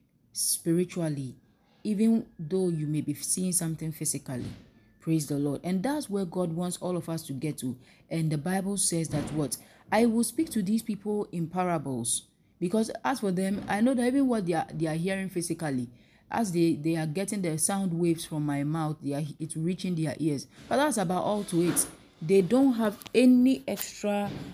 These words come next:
uh, what do you call it? Any extra hearing. They cannot even understand spiritually. They cannot hear spiritually.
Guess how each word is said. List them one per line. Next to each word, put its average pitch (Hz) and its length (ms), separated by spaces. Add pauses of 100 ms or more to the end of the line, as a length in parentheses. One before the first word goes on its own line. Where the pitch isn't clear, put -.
(180)
uh, 156 360
what 190 180
do 170 60
you 185 60
call 170 260
it? - 180
Any 240 300
extra 196 520 (240)
hearing. 185 640 (1200)
They 196 80
cannot 247 320
even 240 220
understand 208 640
spiritually. 190 720
They 170 140
cannot 233 300
hear 214 340
spiritually. 165 720